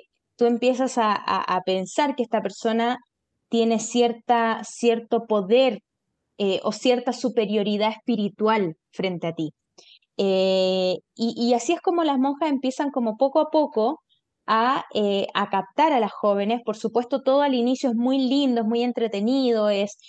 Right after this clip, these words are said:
"Vamos a hacer esta actividad con ancianos, con niños, eh, vamos a las misiones, vamos al retiro, somos amigas", empieza todo como desde la parte de la amistad. Pero llega un momento en que ya te dicen como,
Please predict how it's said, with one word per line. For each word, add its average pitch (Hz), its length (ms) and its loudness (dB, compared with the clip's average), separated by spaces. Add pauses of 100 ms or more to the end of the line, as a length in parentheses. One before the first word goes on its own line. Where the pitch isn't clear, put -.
(160)
"Vamos 247 420 0
a 240 40 2
hacer 233 240 2
esta 233 200 0
actividad 220 480 -2
con 220 140 -2
ancianos, 220 560 -2
con 220 260 -2
niños, 220 540 0 (280)
eh, 220 140 2
vamos 277 300 2
a - 20 4
las 226 140 2
misiones, 226 720 0
vamos 247 280 0
al 226 120 -2
retiro, 240 540 0
somos 262 400 -2
amigas", 233 560 0
empieza 247 360 -2
todo 262 220 2
como 240 220 -2
desde 214 240 -2
la 190 100 -2
parte 220 240 -2
de 240 100 0
la 214 100 0
amistad. 185 440 -6 (460)
Pero 208 160 2
llega 254 240 2
un 320 80 2
momento 262 600 0
en 202 280 -2
que 202 140 -6
ya 220 200 2
te 240 100 0
dicen 233 360 0
como, 196 300 0